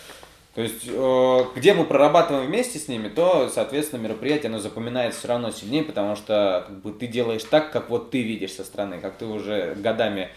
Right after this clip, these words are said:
э, насмотрелся вот эти свадьбы, и вот я вижу, что будет вот именно,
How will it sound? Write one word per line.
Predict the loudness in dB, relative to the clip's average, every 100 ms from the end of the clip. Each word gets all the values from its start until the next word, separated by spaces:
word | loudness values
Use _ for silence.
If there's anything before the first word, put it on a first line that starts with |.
| -20 -20 -20 -6
э, | -2 0 0 -2 -2 -4 -6 -6
насмотрелся | -8 -2 0 2 0 0
вот | -6
эти | -8 -10
свадьбы, | -4 -2 -2 -6
и |
вот | -8 -4
я | -4
вижу, | -6 -8
что | -12
будет | -10 -8 -8
вот | -8 -8
именно, | -8 -8 -10